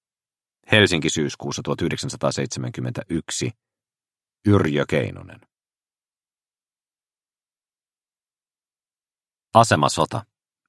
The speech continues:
Elintapa. Herra majuri, kapteeni Keinonen, ilmoittaudun siirrettynä jalkaväen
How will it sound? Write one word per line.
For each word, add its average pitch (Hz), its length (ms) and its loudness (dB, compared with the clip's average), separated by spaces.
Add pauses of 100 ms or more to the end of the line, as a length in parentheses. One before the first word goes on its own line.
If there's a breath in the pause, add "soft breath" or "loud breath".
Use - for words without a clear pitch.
(340)
Elintapa. 110 640 0 (2000)
Herra 120 200 8
majuri, 131 500 8 (600)
kapteeni 92 440 2
Keinonen, 76 520 4 (360)
ilmoittaudun 98 580 4
siirrettynä 90 640 4
jalkaväen 87 640 4